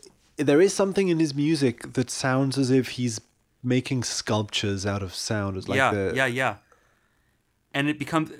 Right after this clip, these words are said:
Speaker 2: as soon as it becomes even a little bit visual, for me, I start, I start hearing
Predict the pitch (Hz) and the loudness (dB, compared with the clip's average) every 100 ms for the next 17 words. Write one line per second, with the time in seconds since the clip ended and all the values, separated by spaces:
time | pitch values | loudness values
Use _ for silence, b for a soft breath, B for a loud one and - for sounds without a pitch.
0 | - 156 190 196 190 180 170 160 156 151 | -8 -4 0 0 0 -4 -2 0 0 -2
1 | 123 135 139 135 113 127 - 104 98 - | -2 0 0 0 -2 -4 -4 -10 -12 -18
2 | _ - 120 131 117 - 113 - 107 120 | _ -12 -6 -2 -2 -4 -8 -8 -6 -8
3 | - 127 117 107 110 | -4 -4 -2 -6 -10